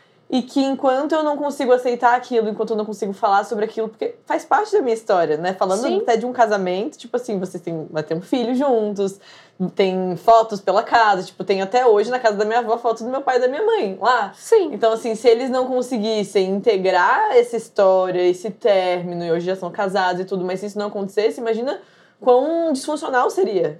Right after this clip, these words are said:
Speaker 1: né? E
Speaker 2: Parece
Speaker 1: muita
Speaker 2: que
Speaker 1: gente
Speaker 2: fica
Speaker 1: fica assim,
Speaker 2: travado.
Speaker 1: travado.
Speaker 2: A pessoa não consegue ter um outro relacionamento saudável,
Speaker 1: Uhum.
Speaker 2: porque ainda tá presa nessa,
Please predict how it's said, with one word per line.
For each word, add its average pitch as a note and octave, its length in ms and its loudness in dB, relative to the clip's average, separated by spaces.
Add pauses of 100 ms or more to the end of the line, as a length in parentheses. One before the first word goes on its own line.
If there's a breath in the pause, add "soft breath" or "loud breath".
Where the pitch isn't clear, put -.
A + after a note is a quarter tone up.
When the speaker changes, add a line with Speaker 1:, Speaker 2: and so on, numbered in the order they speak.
Speaker 1:
né? F#3+ 260 0
E - 20 -4
Speaker 2:
Parece C#4+ 300 2
Speaker 1:
muita D4 60 -2
Speaker 2:
que C#4 60 -6
Speaker 1:
gente D4 80 -6
Speaker 2:
fica C#4 120 0
Speaker 1:
fica C4 180 2
assim, C#4+ 120 -2
Speaker 2:
travado. B3+ 360 0
Speaker 1:
travado. C#4 240 0
Speaker 2:
A C4+ 40 -2
pessoa A3+ 380 2
não A#3 160 0
consegue A#3 480 -2
ter A#3+ 120 0
um A#3 120 4
outro A#3+ 240 2
relacionamento A3+ 880 -2
saudável, F#3+ 720 0
Speaker 1:
Uhum. G#3+ 80 -4
Speaker 2:
porque B3 180 -4
ainda G3+ 320 0
tá G3+ 160 -6
presa G3 400 -2
nessa, F3 500 -6